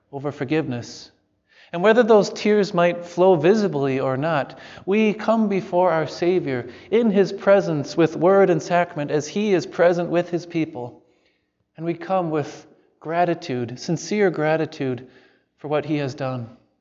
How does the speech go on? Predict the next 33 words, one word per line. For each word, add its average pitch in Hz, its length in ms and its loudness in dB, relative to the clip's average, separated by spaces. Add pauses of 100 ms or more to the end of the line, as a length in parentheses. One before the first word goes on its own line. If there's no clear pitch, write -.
(800)
This 170 200 -10
woman 170 280 -2
had 147 200 -2
been, 147 540 -4
as 135 140 -4
Jesus 143 340 0
said, 143 460 -2 (400)
forgiven 143 760 2
much, - 480 -6 (320)
and 170 160 0
told 202 360 2
her 139 260 -2
the 135 80 -6
comforting 165 540 0
words, 151 440 2 (380)
"Your 170 360 2
sins 165 580 0
are 147 240 -2
forgiven." 127 580 -4 (1400)
Of 139 120 -6
all 185 240 6
the 156 240 4
reasons 143 800 0 (580)
to 147 80 -14
come 170 220 -4
before 165 260 -2
God 151 320 0
in 139 80 -2
humility 170 720 -2
and 139 160 -4
praise 160 400 0
and 135 140 -6
thanks, 135 500 -10